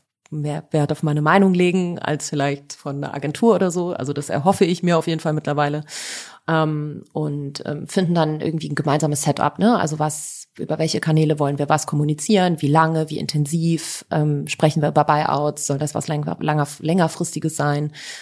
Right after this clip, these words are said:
Ähm, welches Content-Setup wünscht ihr euch und, ähm, was können wir überhaupt leisten? So, was halten wir aber auch für sinnvoll?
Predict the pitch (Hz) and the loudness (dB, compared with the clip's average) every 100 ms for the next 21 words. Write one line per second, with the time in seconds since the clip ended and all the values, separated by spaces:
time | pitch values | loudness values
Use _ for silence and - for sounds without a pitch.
0 | - - 151 143 143 143 - 151 160 156 | -6 0 2 2 -2 -4 -8 -4 -2 0
1 | 151 - 196 190 165 170 - 147 - 160 | -2 2 4 4 4 2 2 -2 -2 -6
2 | - 151 - 143 143 147 - 143 135 - | -4 -4 -4 -4 -6 -8 -10 -8 -6 -8
3 | - - 151 147 - 160 156 143 147 131 | -8 -10 -4 -4 0 2 2 4 4 4
4 | 131 - 113 - - _ - - - - | 0 2 0 -2 -10 _ -16 -14 -12 -10
5 | - 151 151 147 170 151 139 - 147 143 | -2 0 0 4 4 4 0 -2 -4 -6
6 | 131 - 135 | -6 -8 -12